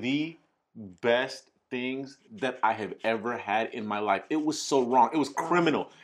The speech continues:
Speaker 1: It was criminal. And that's why I've only had it
Speaker 2: <laughs>
Speaker 1: once, because they never made it again. The place that made it is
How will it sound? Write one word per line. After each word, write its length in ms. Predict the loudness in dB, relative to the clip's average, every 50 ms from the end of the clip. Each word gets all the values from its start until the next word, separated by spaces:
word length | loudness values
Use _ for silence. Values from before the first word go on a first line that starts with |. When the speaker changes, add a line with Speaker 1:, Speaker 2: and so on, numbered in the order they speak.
| -4
Speaker 1:
It 40 | 0
was 100 | 0 0
criminal. 380 | 4 6 6 6 6 4 2 -2 -8 -6 0
And 80 | 4 6
that's 160 | 6 6 8
why 340 | 10 12 12 12 12 8 4 -6 -14 -20 _ _ 6
I've 140 | 6 8 8
only 200 | 8 6 6 6
had 140 | 6 8 8
it 160 | 8 8 8
Speaker 2:
<laughs> 0 |
Speaker 1:
once, 320 | 8 8 8 6 2 -10 -16 _ -10 -6
because 260 | -2 2 6 6 8
they 80 | 8 8
never 160 | 6 6 6
made 160 | 6 6 6
it 80 | 8 6
again. 300 | 4 4 4 2 2 0 -6 _ _ -2
The 100 | -2 -2
place 300 | 0 2 4 4 4 4
that 160 | 0 -4 -2
made 220 | 2 4 4 4
it 200 | 4 2 -2 -2 0
is 300 | 0 0 0 0 -4